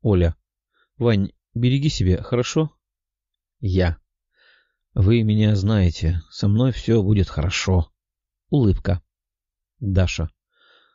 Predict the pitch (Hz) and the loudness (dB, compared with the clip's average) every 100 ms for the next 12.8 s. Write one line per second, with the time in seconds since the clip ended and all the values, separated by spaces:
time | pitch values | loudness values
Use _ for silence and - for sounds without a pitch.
0 | _ 160 196 - 160 147 170 - 147 147 | _ 0 0 0 2 2 0 0 0 2
1 | 127 127 127 101 110 131 127 - _ - | 0 0 0 0 0 0 -2 -4 _ -2
2 | 127 127 120 92 90 98 - _ _ - | 0 2 2 2 2 0 -4 _ _ -20
3 | _ - 180 170 185 - 117 87 - _ | _ -2 0 0 -2 0 0 0 -4 _
4 | _ _ _ _ 101 98 92 90 - 160 | _ _ _ _ -2 0 2 0 0 -2
5 | 151 - - 92 113 - 117 107 _ - | -4 -8 -6 -2 -2 -2 -4 -6 _ -6
6 | 95 95 - - - _ _ _ _ _ | -2 -2 -6 -16 -18 _ _ _ _ _
7 | _ _ _ 104 92 85 80 _ _ _ | _ _ _ 0 2 0 -4 _ _ _
8 | _ - 139 165 143 151 143 - _ - | _ -8 0 0 2 0 -2 -8 _ -2
9 | 107 - 120 127 117 101 107 110 101 90 | -2 0 0 0 0 0 2 0 2 0
10 | 82 _ _ _ _ _ _ _ _ - | -2 _ _ _ _ _ _ _ _ -4
11 | 101 87 80 78 _ _ _ _ _ _ | 0 0 -2 -8 _ _ _ _ _ _
12 | _ _ _ _ - 98 90 87 | _ _ _ _ -8 -2 -2 -2